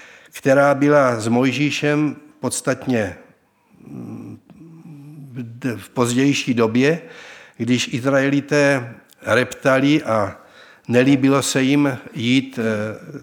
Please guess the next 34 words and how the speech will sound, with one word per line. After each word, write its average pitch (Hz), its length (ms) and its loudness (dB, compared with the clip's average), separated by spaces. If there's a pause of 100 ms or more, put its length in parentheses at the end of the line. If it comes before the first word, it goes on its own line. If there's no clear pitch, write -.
tady 120 220 0
tou, 120 360 0
eh, - 240 -20 (360)
pouští 139 760 -2
a 113 180 0 (2000)
tak, 123 360 -2
eh, 123 120 4 (840)
Pán 131 240 2
Bůh 139 160 -2
na 139 100 2
ně 139 120 4
poslal 135 440 0
ty 131 140 -6
jedovatý 120 500 0
hady. 98 300 -4 (1400)
A 113 80 -6
když 127 140 0
se 165 120 0
ti 170 200 0
Izraelité 160 720 2
prosili, 143 760 0
aby 139 220 2
Pán 139 300 0
Bůh 147 160 -4
to 165 140 0
nějak 151 300 2
zastavil, 143 640 0
tak 113 180 -2
Mojžíš 127 420 -2
se 143 140 -2
modlil 101 480 -6
a 90 60 -6
dostal 147 440 -4
příkaz, - 760 -10